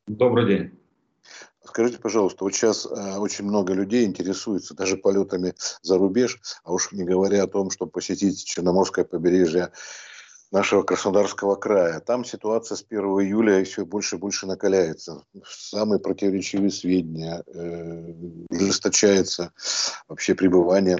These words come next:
Speaker 2: там, прочее. В общем, такая опасная зона для туризма, что ли, возникла. Люди отказываются от брони, участники поднимают,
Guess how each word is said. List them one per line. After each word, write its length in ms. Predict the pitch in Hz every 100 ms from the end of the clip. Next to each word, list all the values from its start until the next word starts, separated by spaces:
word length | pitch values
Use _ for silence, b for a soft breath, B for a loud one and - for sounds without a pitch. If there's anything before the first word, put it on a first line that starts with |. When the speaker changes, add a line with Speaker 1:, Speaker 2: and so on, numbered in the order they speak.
| -
Speaker 2:
там, 360 | 85 82 80 -
прочее. 380 | 85 82 -
В 60 | 85
общем, 220 | 85 -
такая 320 | 92 - 95
опасная 480 | 92 110 101 - 98
зона 280 | 87 104 95
для 140 | 85
туризма, 400 | 90 107 101 80 -
что 220 | - 78
ли, 80 | 76
возникла. 420 | 82 78 80 80
Люди 220 | 95 90
отказываются 720 | 82 - 87 76 76 71 -
от 240 | 78 76 71 - - _ _ _
брони, 400 | 113 117 110 107 - B B B -
участники 440 | 98 98 - -
поднимают, 600 | - 78 85 82 80 73